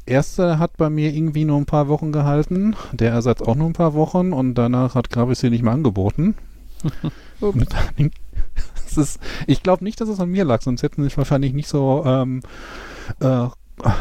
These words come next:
Speaker 1: kommentarlos ausgetauscht. Aber das scheint dann auch sofort auch wieder ausgestorben zu sein, das Ding fernzusteuern.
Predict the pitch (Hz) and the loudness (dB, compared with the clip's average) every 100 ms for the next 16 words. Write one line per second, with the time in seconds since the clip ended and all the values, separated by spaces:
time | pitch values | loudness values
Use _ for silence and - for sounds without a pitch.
0 | - - - 131 127 135 131 131 120 - | 0 -2 0 0 2 2 2 0 -2 0
1 | 156 - 110 101 135 - - - - - | 0 0 0 2 2 -2 -8 -12 -14 -16
2 | - - - - 117 117 135 127 - - | -16 -16 -8 -2 0 2 2 0 -4 -10
3 | - - - - - - - - - - | -12 -12 -18 -20 -20 -20 -20 -20 -20 -8
4 | - 107 - 131 135 147 135 - 151 - | -2 -2 0 0 2 0 -2 0 0 2
5 | 170 269 - 226 220 - - 107 95 - | 0 -2 0 0 0 -2 0 0 0 -2
6 | 98 95 90 98 - 110 - 107 98 - | 0 0 0 -4 -4 -4 -2 -2 -2 0
7 | 98 90 104 104 87 98 | 0 0 -2 0 0 -4